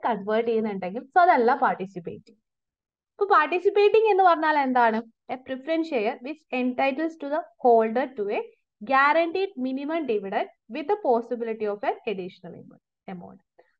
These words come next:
So പാർട്ടിസിപ്പേറ്റിംഗ് പ്രിഫറൻസ് ഷെയർസ് എന്ന് പറഞ്ഞാൽ ഈ ഒരു ഓപ്ഷൻ ആണ് വരിക. എന്ന് പറഞ്ഞാൽ നമുക്കറിയാം, പ്രിഫറൻസ് ഷെയർസ് പറയുമ്പോഴേ എന്ത് ഉണ്ടാവാറുണ്ട്? ഒരു പെർസെന്റേജ്, സിക്സ് പെർസെന്റേജ് പ്രിഫറൻസ് ഷെയർസ്. ഇങ്ങനെയല്ലേ കാണുക? അപ്പൊ ഈ സിക്സ് പെർസെന്റേജ്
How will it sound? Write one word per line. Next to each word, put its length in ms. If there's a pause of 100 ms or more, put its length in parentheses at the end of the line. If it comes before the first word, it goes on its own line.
(120)
So 60 (180)
പാർട്ടിസിപ്പേറ്റിംഗ് 720
പ്രിഫറൻസ് 380
ഷെയർസ് 240
എന്ന് 120
പറഞ്ഞാൽ 220 (220)
ഈ 20 (100)
ഒരു 160
ഓപ്ഷൻ 260 (120)
ആണ് 140
വരിക. 180 (440)
എന്ന് 240
പറഞ്ഞാൽ 340 (220)
നമുക്കറിയാം, 560
പ്രിഫറൻസ് 420
ഷെയർസ് 360
പറയുമ്പോഴേ 440 (100)
എന്ത് 200
ഉണ്ടാവാറുണ്ട്? 680 (960)
ഒരു 100 (100)
പെർസെന്റേജ്, 520 (140)
സിക്സ് 200 (100)
പെർസെന്റേജ് 580 (140)
പ്രിഫറൻസ് 440
ഷെയർസ്. 340 (1080)
ഇങ്ങനെയല്ലേ 440
കാണുക? 240 (320)
അപ്പൊ 160
ഈ 120
സിക്സ് 300
പെർസെന്റേജ് 500